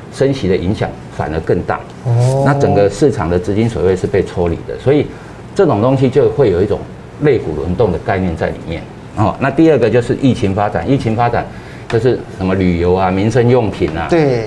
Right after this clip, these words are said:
Speaker 1: 哦，那可能就会大涨。那之前的海运可能就开始要修正了。
Speaker 2: 嗯。是。
Speaker 1: 那航空，如果说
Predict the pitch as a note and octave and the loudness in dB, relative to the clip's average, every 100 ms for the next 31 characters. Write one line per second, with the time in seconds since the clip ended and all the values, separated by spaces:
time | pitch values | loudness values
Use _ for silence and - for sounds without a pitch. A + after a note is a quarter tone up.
0 | A2 G2 E2 - - F#2+ A2 - E2 F2+ | -2 -2 -2 -8 -10 -2 -2 -2 -2 2
1 | G2 F#2+ G#2 F2 A1+ - - - - A#2+ | 2 4 0 -2 -6 -12 -16 -16 -8 -2
2 | B2 G#2+ - - - - - D3 C#3+ A#2+ | 0 -2 -8 -16 -18 -18 -2 0 2 2
3 | G2 G2 - - - - - E2 A2 C3+ | 2 2 0 -6 -16 -12 -4 -2 2 2
4 | F#2+ - - - B2 A2+ F2+ G#2+ - G2+ | 0 -6 -16 -2 2 2 2 2 2 0
5 | F2 F2+ F2+ F2 F2 F2+ - - - - | 0 0 2 0 2 0 -2 -14 -14 -4
6 | E3+ D3+ C3+ A#2+ A#2 C3 C#3 C3+ C3+ - | 2 2 2 -2 -2 0 2 0 -2 -10
7 | - - C3+ C3+ F#2 B2 | -8 0 2 2 2 2